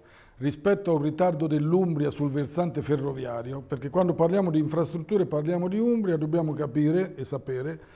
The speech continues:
che mentre per le infrastrutture viarie e stradali l'Umbria ha fatto grandi passi avanti negli ultimi anni, dobbiamo esserne consapevoli, sulle trasversali che prima non c'erano, negli ultimi anni abbiamo fatto grossi passi avanti,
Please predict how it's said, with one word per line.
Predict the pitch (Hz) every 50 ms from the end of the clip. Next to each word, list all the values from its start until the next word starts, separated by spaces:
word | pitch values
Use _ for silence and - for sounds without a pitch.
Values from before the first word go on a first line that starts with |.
| - - - - _ _
che | - 143 156
mentre | 190 214 208 165 - 160
per | 120 156 160 147
le | 151
infrastrutture | 147 143 147 139 - 147 143 123 - 190 175 160 139
viarie | 139 151 160 160 151 139 131 131
e |
stradali | - - - 143 147 147 156 151 143 131 127 127
l'Umbria | 143 160 160 147 139 127
ha |
fatto | - 147 135 - - 127 113
grandi | 113 139 160 165 151 135 123 120
passi | - 131 117 - - 123
avanti | 113 113 113 113 107 - 117
negli | 113 110 113
ultimi | 113 107 - 113 113 110
anni, | 110 110 113 113
dobbiamo | 113 117 117 131 131 135 131
esserne | - - 131 120 120 117
consapevoli, | - - 151 147 143 151 - 135 127 - 131 117 113 113 120 123 135 147 151 151 - - - - - - - - - - _
sulle | _ - - 147 147
trasversali | 135 - 147 147 127 117 131 147 131 107 - 151 151 143 139 -
che | - 139
prima | - - 143 139 143
non | 139 139 139 131
c'erano, | 110 - 139 139 131 123 127 131 131
negli | 131 131 135
ultimi | 139 123 - 135 135 139
anni | 147 143 135
abbiamo | 127 120 127 131 127 110
fatto | 127 131 110 - 127 117
grossi | 117 143 160 143 156 - 135 -
passi | - 127 117 - -
avanti, | 127 120 120 117 113 113 110 - 131 135 135